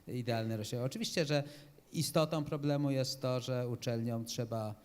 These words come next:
znaczy, jeśli chcemy udanych fuzji, wszystko jedno, jak one będą prowadzone, to trzeba po pierwsze dać, stworzyć warunki, no, czegoś, co można by nazwać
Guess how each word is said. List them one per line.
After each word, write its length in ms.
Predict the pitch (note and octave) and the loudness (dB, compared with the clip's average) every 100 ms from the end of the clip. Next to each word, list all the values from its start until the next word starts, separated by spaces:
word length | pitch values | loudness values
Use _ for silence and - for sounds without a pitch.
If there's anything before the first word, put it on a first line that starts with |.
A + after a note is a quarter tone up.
| - - - | -20 -20 -6
znaczy, 240 | C3 - D3+ | -4 4 4
jeśli 280 | G3 - | 4 2
chcemy 500 | C3+ - F3 B2+ G2 - - - - | 2 2 4 2 0 -6 -16 -20 2
udanych 460 | D3 D#3 F3+ F3+ - | 6 6 4 2 2
fuzji, 420 | C3+ G2+ F#2+ F2 | 0 0 -2 -6
wszystko 380 | - B3 - A3+ | 0 0 2 0
jedno, 300 | G#3+ G#3 G3 | 2 2 2
jak 300 | F#3+ G3+ F#3+ | 2 2 0
one 200 | F#3 E3+ | -2 0
będą 340 | E3+ E3+ E3 D#3 | 0 0 0 0
prowadzone, 640 | D#3+ D3+ C#3+ C3 G2 F#2 - - - - - - | -2 -2 -4 -6 -8 -14 -20 -20 -20 -20 -20 0
to 100 | D3 | 0
trzeba 240 | D3 E3 | 4 4
po 120 | D#3 D3+ | 4 2
pierwsze 680 | D#3+ D3+ - C#3+ A#2+ A2+ - - - - - | 2 0 2 4 4 2 -4 -18 -20 -20 -8
dać, 680 | B2 B2 C3 A#2+ - - - - - - - - - - - - - - - - - - - | 0 4 2 2 0 -2 -6 -18 -20 -20 -20 -20 -20 -20 -20 -20 -20 -20 -20 -20 -20 -20 -10
stworzyć 540 | - - F#3 E3+ D#3 C3 | -6 4 6 6 4 4
warunki, 840 | D3+ D3 E3+ C#3 - - F2+ E2 - - - - - _ - - - - - - - - | 4 4 4 2 0 -6 -6 -10 -18 -20 -20 -20 -20 _ -20 -20 -20 -20 -20 -20 -20 -4
no, 160 | C#3+ - | -4 -2
czegoś, 400 | D3+ F3+ D#3 C#3 | 2 4 4 2
co 160 | - C#3+ | 2 4
można 280 | D3+ C3+ D3 | 4 6 4
by 100 | C3+ | 6
nazwać 500 | D3 D3 C3 B2+ | 4 4 2 0